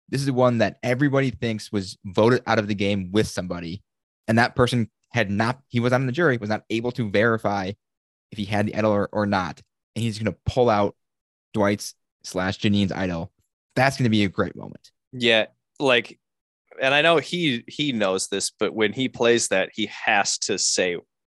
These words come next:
Speaker 2: what it is. Like, you
Speaker 1: Yes.
Speaker 2: can't, 'cause, like,
Speaker 1: Hundred percent.
Speaker 2: I think everyone knew that that was Cody's idol today,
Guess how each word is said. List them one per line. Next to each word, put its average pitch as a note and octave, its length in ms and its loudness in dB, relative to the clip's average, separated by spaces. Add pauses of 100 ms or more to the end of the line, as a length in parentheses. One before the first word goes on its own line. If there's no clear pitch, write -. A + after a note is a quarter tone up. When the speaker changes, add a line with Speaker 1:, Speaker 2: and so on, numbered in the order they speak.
(140)
Speaker 2:
what - 280 -10
it B1 100 -16
is. - 340 -6 (100)
Like, A2+ 200 2
you A2+ 80 2
Speaker 1:
Yes. G#2 160 -4
Speaker 2:
can't, G#2+ 240 0 (1300)
'cause, C#3 240 2
like, A#2 280 2 (120)
Speaker 1:
Hundred D3 160 2
percent. - 260 -6 (300)
Speaker 2:
I C3 80 4
think F#3+ 180 2
everyone D#3 520 4
knew C3+ 220 0
that F3+ 200 -2 (100)
that C#3+ 200 0
was D3+ 180 -4 (840)
Cody's C#3+ 480 -8
idol E3 420 -2
today, F3 640 -2